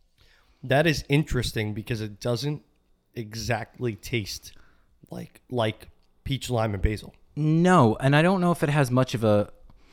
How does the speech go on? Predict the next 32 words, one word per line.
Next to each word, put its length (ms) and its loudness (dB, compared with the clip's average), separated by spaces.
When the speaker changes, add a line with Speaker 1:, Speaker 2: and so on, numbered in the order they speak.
Speaker 2:
I 60 0
wanna 260 2
say 180 2
that 280 0
it's 280 -4
almost 440 2
blended 460 0
to 100 -4
the 100 -6
point 480 -4
to 100 -4
where 280 0
none 580 0
of 220 0
those 240 4
individual 1000 -2
flavors 840 0
come 300 -2
out 280 -2
on 180 2
their 200 0
own 220 0
Speaker 1:
Yeah, 160 4
they're 100 2
not 160 4
Speaker 2:
entirely. 120 0
Speaker 1:
distinct. 360 0
They, 80 2
like, 200 0
create 300 -2
something 320 -4
new. 220 -2